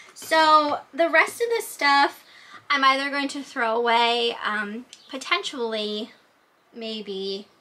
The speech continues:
list some other stuff, or, um,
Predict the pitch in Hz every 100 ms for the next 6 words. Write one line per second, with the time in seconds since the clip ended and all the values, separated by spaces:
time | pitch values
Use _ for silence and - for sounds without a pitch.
0 | _ _ _ 214 220 208 - - 214 202
1 | 190 190 - - 202 180 - - 214 208
2 | 208 - - - - 214 202 220